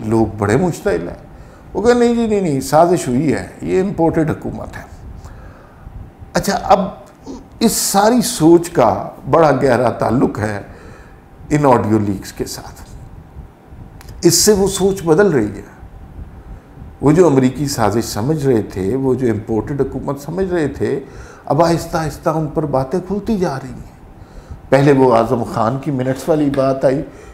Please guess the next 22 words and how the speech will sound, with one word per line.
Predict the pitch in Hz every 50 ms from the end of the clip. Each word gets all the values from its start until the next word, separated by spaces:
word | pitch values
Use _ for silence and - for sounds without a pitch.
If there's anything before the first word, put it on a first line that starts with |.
| - -
कि | - 160
भाई, | 139 120 120 127 147 190 185 147
वो | 147 143 139 147 151 151
तो | 147 - 143 139 147 160 - - - - - - - - - - - - - -
खुद | 247 262 247
ही | 285
minutes | 233 196 160 135 120 104 - -
लिखवाए | 120 104 - 110 101 107 147
गए | 175 175
हैं | 175 - - - - _ _ _ _ _ _ _ _ _ _ _ _ _ _ -
और | - 131
खुद | - - 160 156 143
ही | 160
कहानी | 143 - 104 87 90 80 85 101 120 143 143 - - - _ -
create | 165 151 151 156 156 151 151 - -
की | 170 151
गई | 143 143 143 113
है | - - - - _ _ _ - _ - - _ _ _ -
और | - 170 185
उसकी | 185 - - 185 - - - 160 139
basis | - 104 120 110 104 - - 196 185
पर | - - - 120 113 147 151 - - -